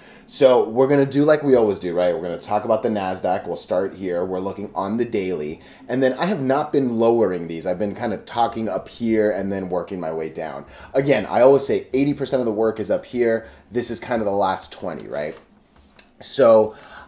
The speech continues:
um, again, a lot to talk about, but let's just talk about the immediate, and then I'll do a zoom out of a bigger picture. So, um, yeah, I actually don't know when I made this. I made this probably about a week ago, right? So if I had to guess, one, two, three,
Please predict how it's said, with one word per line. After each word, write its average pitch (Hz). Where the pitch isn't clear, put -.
um, 101
again, 110
a 101
lot 110
to 117
talk 113
about, 92
but 104
let's 123
just 151
talk 131
about 120
the 104
immediate, 101
and 90
then 90
I'll 98
do 98
a 90
zoom 92
out 87
of 87
a 85
bigger 82
picture. -
So, 85
um, 101
yeah, 165
I 170
actually 160
don't 151
know 147
when 131
I 120
made 113
this. 95
I -
made 135
this 151
probably 139
about 107
a 92
week 98
ago, 82
right? 85
So 92
if 85
I 101
had 98
to 92
guess, 85
one, 82
two, 78
three, -